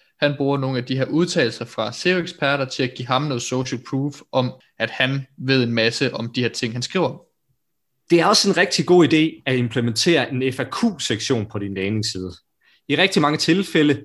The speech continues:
Speaker 2: vil dine potentielle kunder have nogle spørgsmål, som de gerne vil have besvaret, før de er klar til at købe. Et eksempel kunne være lånesiden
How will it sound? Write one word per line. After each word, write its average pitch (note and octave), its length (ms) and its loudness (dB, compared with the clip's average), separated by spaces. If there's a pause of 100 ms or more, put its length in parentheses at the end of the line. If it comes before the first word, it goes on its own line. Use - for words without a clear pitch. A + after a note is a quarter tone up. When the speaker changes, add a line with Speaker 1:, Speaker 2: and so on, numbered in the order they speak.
Speaker 2:
vil D#3 320 2
dine C#3 200 0
potentielle B2 520 -2
kunder C#3+ 360 0 (340)
have B2+ 220 2
nogle A#2 260 -4
spørgsmål, E3 680 -4 (640)
som - 220 0
de B2 120 -8
gerne C#3+ 220 2
vil B2 120 4
have A2 160 -2
besvaret, C#3 480 0 (300)
før D3+ 160 2
de G#2 100 -4
er F#2+ 40 -8
klar G2+ 260 0
til A2 100 -2
at F2+ 100 -2
købe. F2+ 340 -2 (540)
Et D3 140 0
eksempel C#3 440 2
kunne A2+ 240 0
være G#2+ 140 0
lånesiden C3 1000 2